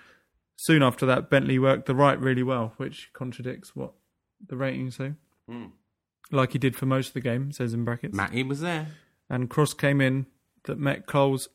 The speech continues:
Speaker 1: flailed shot that the Palace keeper saved, only to land at Nolan's feet for our off-form captain to draw us level." Lansbury looked once more like a youngster aiming to amaze us as he was dashing all over the back four.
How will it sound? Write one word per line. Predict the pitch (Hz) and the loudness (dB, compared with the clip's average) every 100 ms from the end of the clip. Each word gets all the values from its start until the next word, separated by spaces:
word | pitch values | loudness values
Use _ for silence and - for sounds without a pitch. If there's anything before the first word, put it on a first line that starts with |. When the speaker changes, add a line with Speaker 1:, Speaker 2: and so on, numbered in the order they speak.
| _ | _
Speaker 1:
flailed | - 143 139 139 135 123 - _ _ _ _ | -8 0 2 2 0 -4 -12 _ _ _ _
shot | - - 123 - - - _ _ _ _ _ _ - | -10 -4 -4 -4 -14 -20 _ _ _ _ _ _ -6
that | 131 | -4
the | 120 | -2
Palace | - 131 120 | 0 2 0
keeper | - 127 127 | 0 -2 -2
saved, | - 127 117 117 135 | 0 0 2 -2 -4
only | 127 120 | -4 -2
to | 123 | 0
land | 120 120 | 0 0
at | |
Nolan's | 135 135 120 113 | 2 2 0 -2
feet | 117 117 - _ _ _ | -4 -4 -6 _ _ _
for | - 123 117 | -6 0 0
our | - | 0
off-form | 147 - 127 123 120 | -4 -2 -2 -2 -2
captain | 135 - - 117 | -6 -6 -8 -8
to | 120 | -8
draw | 117 113 | -4 -4
us | 113 | -4
level." | 117 104 101 - _ _ _ _ _ _ _ _ _ _ - | -6 -4 -6 -10 _ _ _ _ _ _ _ _ _ _ 0
Lansbury | 151 156 - 143 135 131 - | 2 2 0 0 0 -2 -2
looked | 143 143 - | 0 0 -4
once | 143 139 - | -4 -4 -2
more | 143 131 127 131 - | -2 0 -2 -4 -8
like | 160 127 - | -6 -6 -2
a | |
youngster | 131 131 135 - 131 139 | 0 0 -2 -2 -4 0
aiming | 139 131 127 | 0 0 -2
to | 139 | -2
amaze | 135 135 131 120 | 0 2 2 0
us | 117 143 - - _ _ _ _ _ _ _ _ _ | -2 -4 -10 -18 _ _ _ _ _ _ _ _ _
as | 131 123 | -10 -6
he | 135 | -4
was | 123 120 | -2 -2
dashing | 120 117 123 | -4 -4 -4
all | 120 120 | -2 -2
over | 113 | -2
the | 110 | -4
back | 113 - | -6 -10
four. | - 123 | -8 -8